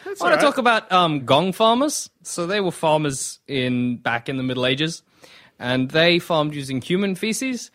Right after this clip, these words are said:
Speaker 2: that they would collect from the city in wheelbarrows. And the best part is that there was a real risk of asphyxiation because they'd be going into, like, the holes that people pooped in and collecting the poop. How great is that?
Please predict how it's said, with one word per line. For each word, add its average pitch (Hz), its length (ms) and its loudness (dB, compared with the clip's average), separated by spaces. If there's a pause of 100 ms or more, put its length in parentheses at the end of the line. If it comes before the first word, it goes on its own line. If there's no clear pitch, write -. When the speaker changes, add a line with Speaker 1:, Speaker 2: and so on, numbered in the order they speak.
(280)
Speaker 2:
that 135 120 -8
they 139 80 0
would 135 160 -2
collect 143 320 0
from 135 220 -4
the 123 60 -4
city 220 340 -2 (240)
in 120 160 -8
wheelbarrows. 196 720 0 (100)
And 123 300 -4
the 147 80 -8
best 202 220 0
part 156 140 2
is 139 120 -4
that 131 140 -10
there 135 140 -2
was 127 180 -6
a 127 40 -10
real 165 220 -6
risk 185 320 -6
of 147 80 -10
asphyxiation 180 1000 -4 (440)
because 127 200 -10
they'd 147 140 4
be 151 100 0
going 160 280 4
into, 156 200 0
like, 135 220 2
the 120 100 0
holes 160 440 2
that 135 160 -2
people 131 260 -6
pooped 185 360 0
in 220 180 2 (320)
and 123 180 -4
collecting 131 420 -4
the 120 80 -6
poop. 175 320 -6 (480)
How 247 80 -8
great 220 240 -2
is 160 80 -4
that? 160 300 -4